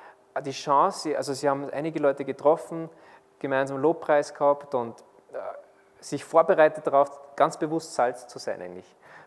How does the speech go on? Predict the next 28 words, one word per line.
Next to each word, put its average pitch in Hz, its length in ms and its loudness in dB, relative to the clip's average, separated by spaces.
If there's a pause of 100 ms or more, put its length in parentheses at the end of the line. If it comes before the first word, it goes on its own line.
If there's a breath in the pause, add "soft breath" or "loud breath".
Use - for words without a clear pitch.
Und 127 60 -8
dann 131 120 -2
sind 156 160 -6
sie 147 80 -6
hinausgegangen, 135 760 2
haben 139 140 -6
Leute 143 420 4
ermutigt, 143 760 -6
die 131 60 -4
in 123 100 -10
verschiedensten 151 680 -10
Lebenssituationen 120 960 -10
waren. 110 240 -2 (680 loud breath)
Und, 139 400 0 (400)
und 131 220 -4
das, 165 260 -2 (360)
im 147 280 -6
bereit 139 320 4
zu 147 100 -4
sein, 156 220 0
sich 160 160 -4
aufzulösen, 151 560 2
war 143 140 4
genau 135 240 2
dieser 143 220 -4
Schritt 143 280 -6
hinauszugehen. 117 800 -2 (540 loud breath)
Und 131 500 0